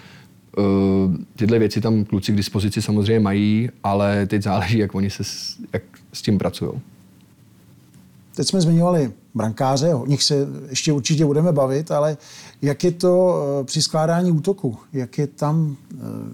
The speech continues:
Speaker 2: nechceme úplně asi zacházet do detailů, jak funguje ten, eh, ta chemie, nebo jaká je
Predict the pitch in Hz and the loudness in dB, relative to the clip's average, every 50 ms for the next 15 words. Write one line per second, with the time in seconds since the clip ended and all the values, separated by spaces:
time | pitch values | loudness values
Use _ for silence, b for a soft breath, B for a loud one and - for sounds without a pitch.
0 | 120 120 123 135 123 120 - - - 147 143 139 127 120 - 143 147 143 135 - | -14 -14 -12 -10 -10 -8 -6 -4 -2 -2 -2 -2 -2 -2 -2 -2 0 0 0 0
1 | - 151 139 127 139 - - 151 143 147 165 156 147 151 143 147 135 - 156 151 | 0 0 -2 -2 -2 -2 -2 -2 0 2 2 2 2 2 0 0 0 2 2 2
2 | 143 143 151 160 160 147 139 135 - - - 151 139 135 143 151 147 147 139 - | 2 2 2 2 2 2 0 -2 -6 -4 -2 0 0 2 2 2 0 0 0 -2
3 | 156 147 143 143 139 135 131 127 123 123 123 123 - 131 120 - - 160 151 156 | -2 -2 -2 -2 -2 -2 -4 -4 -6 -8 -8 -6 -6 -6 -4 -2 0 0 2 2
4 | 165 165 151 151 160 156 147 139 143 139 135 127 - - 139 139 139 135 135 | 2 2 0 0 -2 -4 -4 -4 -4 -4 -4 -4 -4 -4 -4 -2 -2 -2 -4